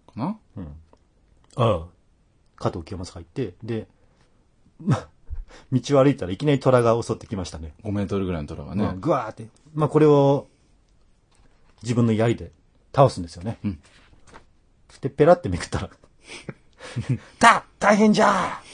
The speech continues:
Speaker 2: 虎が出て、殿が襲われた！何？いた！でかいぞ！ガツガツ！」もう生首だけになってますよ、
Speaker 1: <laughs>
Speaker 2: 加藤清正が。
Speaker 1: 食べられちゃった。
Speaker 2: 完全に生首を、虎がバクバク、ゴクンって。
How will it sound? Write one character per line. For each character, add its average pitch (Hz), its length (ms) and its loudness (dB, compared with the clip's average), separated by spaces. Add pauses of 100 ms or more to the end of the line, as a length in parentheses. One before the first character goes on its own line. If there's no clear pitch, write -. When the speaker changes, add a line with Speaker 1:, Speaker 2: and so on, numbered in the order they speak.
(960)
Speaker 2:
虎 220 240 8
が 226 120 8
出 226 100 6
て、 208 240 0 (180)
殿 254 240 10
が 220 180 8
襲 226 120 4
わ 247 120 10
れ 247 100 6
た！ 240 600 6 (300)
何？ 196 340 2 (140)
い 180 100 -2
た！ 185 240 4 (140)
で 185 140 6
か 214 120 4
い 175 60 2
ぞ！ 120 220 -4 (120)
ガ 143 160 6
ツ 104 160 -4
ガ 98 140 -2
ツ！」 - 200 -16 (920)
も 185 180 8
う - 40 -2
生 165 320 8
首 104 220 0
だ 104 120 0
け 135 100 4
に 104 40 2
な 98 80 -2
っ - 40 -18
て - 60 -8
ま 143 100 0
す - 120 0
よ、 151 80 6
Speaker 1:
<laughs> 160 40 4
Speaker 2:
加 147 120 10
藤 120 140 6
清 127 160 6
正 107 220 2
が。 - 120 -4 (180)
Speaker 1:
食 131 120 4
べ 131 80 4
ら 135 80 4
れ 131 120 6
ち 95 180 -4
ゃ 113 40 0
っ - 20 -14 (580)
た。 175 60 4
Speaker 2:
完 196 180 4
全 190 200 4
に 180 80 0
生 170 260 4
首 135 280 0
を、 95 220 -4 (720)
虎 135 240 -2
が 123 100 2
バ 135 160 4
ク - 80 -8
バ 107 100 0
ク、 95 240 -10
ゴ 120 120 -2
ク - 160 -8
ン 208 60 -2
っ 208 60 -8
て。 - 200 -20